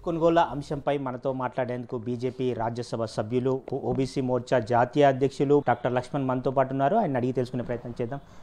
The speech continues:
విద్యుత్ కొనుగోళ్ల అంశంపై రాష్ట్ర వ్యాప్తంగా చర్చ కొనసాగుతుంది.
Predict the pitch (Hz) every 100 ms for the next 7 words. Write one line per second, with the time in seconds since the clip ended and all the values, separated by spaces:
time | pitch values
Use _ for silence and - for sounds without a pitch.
0 | - 139 143 190 170 165 147 143 135 123
1 | 127 135 120 135 123 117 131 123 131 127
2 | 123 131 120 139 135 123 127 123 123 131